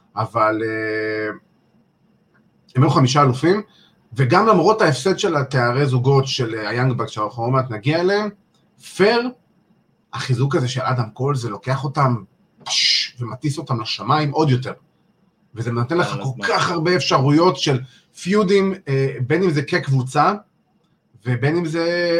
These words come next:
Speaker 1: אפילו פיודים, אה, אחד עם השני בעתיד, בסופו של דבר.
Speaker 2: מעבר לזה, ברמת העיקרון, זה פותח לך כל כך הרבה אופציות לקרבות, אה, אתה יודע, של אדם קול נגד מתאבקים שאנחנו לא ראינו, ב-, בטח ב-A W, אולי לפני,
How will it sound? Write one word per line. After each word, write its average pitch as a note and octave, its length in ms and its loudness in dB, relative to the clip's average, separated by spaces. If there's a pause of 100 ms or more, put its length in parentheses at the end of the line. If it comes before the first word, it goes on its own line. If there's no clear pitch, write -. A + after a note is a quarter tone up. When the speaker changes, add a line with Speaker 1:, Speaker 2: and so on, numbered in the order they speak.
(120)
Speaker 1:
אפילו F#3+ 340 -2
פיודים, G3+ 520 -6
אה, F#3+ 260 0 (100)
אחד G3 240 -2
עם G#3+ 100 -4
השני A#3 320 -4
בעתיד, A3 460 2 (320)
בסופו A#2+ 380 -4
של B2+ 140 0
דבר. B2 260 2 (760)
Speaker 2:
מעבר G#3+ 320 2
לזה, G#3 160 0
ברמת C3+ 440 -2
העיקרון, A#3 480 0
זה - 80 -12
פותח C3 340 -12
לך E3+ 180 -12
כל G#2+ 160 -12
כך B2 180 -14
הרבה B2 260 -8
אופציות B2 440 -14
לקרבות, G#2 800 -12 (160)
אה, G3 60 -12
אתה F2+ 60 -20 (140)
יודע, A#2 220 -8
של - 180 -16
אדם B2 320 -4
קול A#2+ 280 -4
נגד A2+ 280 -8
מתאבקים G#2+ 680 -10
שאנחנו G2+ 440 -12
לא C3+ 160 -2
ראינו, C3 640 -2
ב-, A2 240 -8 (120)
בטח E3+ 200 -6 (100)
ב-A A#2+ 240 -2
W, C3 180 -4
אולי A#2 420 -6
לפני, A#2 440 -6